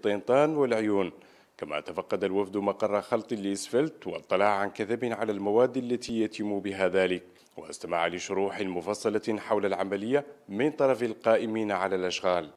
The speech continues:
كما تمت معاينة تعبيد الطريق الجاري الذي بلغت نسبة الأعمال فيه ما يقارب ثلاثة عشر في المئة. وداخل مدينة العيون توقف الوزير عند شبكة الطرق داخل المدينة بدءا من العرقوب المعروف بالطريق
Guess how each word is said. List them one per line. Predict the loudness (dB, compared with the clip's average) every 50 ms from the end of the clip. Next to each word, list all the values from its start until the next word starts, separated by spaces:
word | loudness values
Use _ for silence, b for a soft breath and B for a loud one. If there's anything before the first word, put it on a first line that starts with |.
| -10 _
كما | 0 2 4 4
تمت | 4 2 2 0 0 0
معاينة | 0 0 2 4 4 4 4 2 2
تعبيد | 0 -2 -2 -2 -2 -2 -2 -2 -4 -4 -4
الطريق | -4 -4 0 0 2 2 2 0 -2 -2 -4
الجاري | -4 -4 -6 -8 -2 2 6 6 6 6 4 2 -2 -4 -6 -10 -14
الذي | -12 -12 -10 -8 -4 0
بلغت | 2 2 2 2 2 0 -2 -2
نسبة | -4 -4 -4 -4 -4 -4 -2 0
الأعمال | 4 4 6 6 4 4 4 4 4 2 -2
فيه | -4 -2 -2 -2 -2 -2 -2
ما | -2 -2 -2
يقارب | -2 -4 -4 0 2 4 4 4 2 2 0 0 -2 B B B B B B -20 -6
ثلاثة | -4 -2 0 2 0 0 0 0 0 0
عشر | 0 0 0 -2 0 0 0 0
في | 0 -2
المئة. | -2 0 2 2 2 2 0 -6 -14
وداخل | -18 -8 -2 -2 0 0 0 -2 -2 0 -2
مدينة | -2 -2 -2 -2 -2 -2 -2 -2
العيون | -2 -2 -2 -2 -2 0 0 0 0 0 0
توقف | 0 2 2 2 2 0 0 0
الوزير | 0 2 2 2 0 2 0 0 0 -2 -2 -4
عند | -4 -6 -4
شبكة | -4 -4 -4 -2 -4 -2 -2 -4 -4 -4
الطرق | -4 -4 -2 -2 -2 -2 0 2
داخل | 2 2 2 0 -2 0 0
المدينة | 0 2 0 0 0 0 0 0 0 0 -2 B B B B B B B B -2
بدءا | 0 2 2 4 4 2 2
من | 2 0 0 0
العرقوب | -2 -2 0 0 -2 0 0 0 2 2 2 0 -2 -6 -6 -4
المعروف | -2 -2 0 -2 -2 0 2 2 2 2 0
بالطريق | -2 -4 -2 0 0 0 0 0